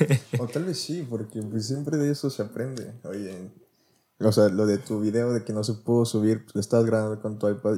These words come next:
Speaker 2: y ahora ya aprendiste que mejor con la,
Speaker 1: Con otra cosa.
Speaker 2: con la GoPro,
Speaker 1: <laughs>
Speaker 2: pues, sí.
Speaker 1: Una, una GoPro no, pero
Speaker 2: Ah, bueno.
Speaker 1: algo ahí, pero graba, que es lo importante. Y, pues,
Speaker 2: Sí,
Speaker 1: te digo,
Speaker 2: sí,
Speaker 1: por
Speaker 2: sí.
Speaker 1: algo se inicia.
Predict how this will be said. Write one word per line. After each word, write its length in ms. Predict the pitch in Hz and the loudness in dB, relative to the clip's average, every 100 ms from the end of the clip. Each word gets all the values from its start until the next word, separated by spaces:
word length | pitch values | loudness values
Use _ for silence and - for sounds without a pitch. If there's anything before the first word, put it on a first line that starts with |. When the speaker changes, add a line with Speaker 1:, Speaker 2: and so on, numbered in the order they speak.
| - | 0
Speaker 2:
y 80 | 98 | -2
ahora 220 | 101 98 | 0 0
ya 160 | 101 | -2
aprendiste 500 | 95 107 101 101 - | -4 -4 -6 -6 -8
que 100 | 107 113 | -6 -6
mejor 280 | 95 82 | -4 -8
con 200 | - 90 | -8 -4
la, 40 | 80 | 4
Speaker 1:
Con 140 | 113 | 6
otra 240 | 110 117 117 | 8 6 4
cosa. 260 | 143 139 | 4 4
Speaker 2:
con 20 | |
la 80 | 104 | 2
GoPro, 400 | 95 127 117 - 135 - | 6 6 8 8 6 4
Speaker 1:
<laughs> 0 | |
Speaker 2:
pues, 240 | - - - | 2 2 2
sí. 320 | 110 117 113 123 - - - | -4 -8 -10 -14 -20 -12 2
Speaker 1:
Una, 220 | 139 165 415 381 | 6 8 8 8
una 220 | 220 202 | 8 8
GoPro 400 | 170 175 170 151 | 8 6 8 6
no, 220 | 151 143 156 | 8 8 8
pero 260 | 135 110 107 110 - | 6 8 6 2 -4
Speaker 2:
Ah, 140 | - | -12
bueno. 180 | 135 - - | -12 -12 -4
Speaker 1:
algo 260 | 349 262 226 | 2 6 8
ahí, 500 | 185 190 175 135 131 | 8 6 2 0 6
pero 220 | 156 165 156 175 | 8 8 4 4
graba, 460 | 165 131 107 - | 6 6 2 -2
que 80 | - | 0
es 60 | 131 | 2
lo 60 | 143 | 4
importante. 500 | 127 117 127 139 123 | 6 4 4 2 2
Y, 60 | |
pues, 220 | 117 110 | 2 0
Speaker 2:
Sí, 80 | - 120 113 | 2 4 8
Speaker 1:
te 60 | 123 | 8
digo, 140 | 123 | 8
Speaker 2:
sí, 120 | 110 | 8
Speaker 1:
por 100 | 123 | 8
Speaker 2:
sí. 60 | 127 | 8
Speaker 1:
algo 180 | 143 151 | 6 2
se 120 | 135 | 0
inicia. 500 | 123 131 131 160 247 | 0 0 4 2 2